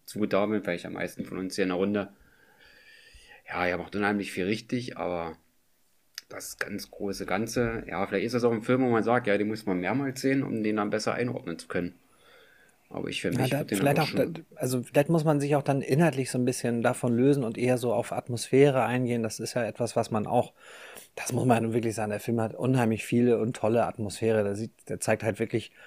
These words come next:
Speaker 2: ich bin nicht ganz so wie andere Kollegen davon überzeugt, dass das jetzt nicht erkennbar ist, dass das wieder sehr stark irgendwie New York sein könnte.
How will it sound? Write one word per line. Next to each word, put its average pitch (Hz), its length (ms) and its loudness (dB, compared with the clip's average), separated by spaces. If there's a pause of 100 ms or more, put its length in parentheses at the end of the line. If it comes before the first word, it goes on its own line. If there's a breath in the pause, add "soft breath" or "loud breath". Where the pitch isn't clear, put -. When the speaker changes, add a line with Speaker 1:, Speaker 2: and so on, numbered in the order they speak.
(240 loud breath)
Speaker 2:
ich - 60 -20
bin 127 120 4
nicht 139 120 4
ganz 131 220 2
so 139 300 6
wie 117 220 0
andere 127 220 0
Kollegen 123 500 4 (1000)
davon 123 260 2
überzeugt, 113 440 4
dass 113 120 0
das 117 140 0
jetzt 107 180 2
nicht 120 200 0
erkennbar 113 460 2
ist, - 160 -2
dass 107 140 -2
das 104 260 -6
wieder 101 380 0
sehr 107 300 0
stark 104 340 0
irgendwie 107 200 -2
New 107 100 -2
York 104 340 4
sein 117 500 -2
könnte. 120 540 4